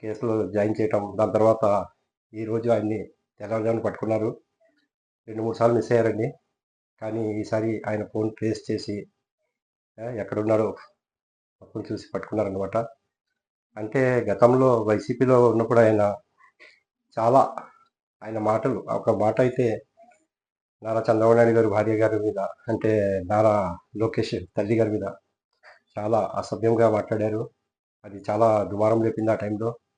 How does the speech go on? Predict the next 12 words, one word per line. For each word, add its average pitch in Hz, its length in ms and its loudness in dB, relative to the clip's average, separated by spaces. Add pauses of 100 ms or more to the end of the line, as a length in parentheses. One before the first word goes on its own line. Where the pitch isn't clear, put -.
(680)
ఆ 98 140 -8
టైంలోనే, 131 720 2
అంటే 151 520 2
ఇప్పుడు 117 480 2 (420)
కక్ష - 220 -4
సాధింపు 131 880 8
చర్య 123 160 6
అది 127 360 12
ఇది 127 100 6
అంటారు 117 240 8
వైసీపీ 113 340 4
వాళ్ళు 92 280 2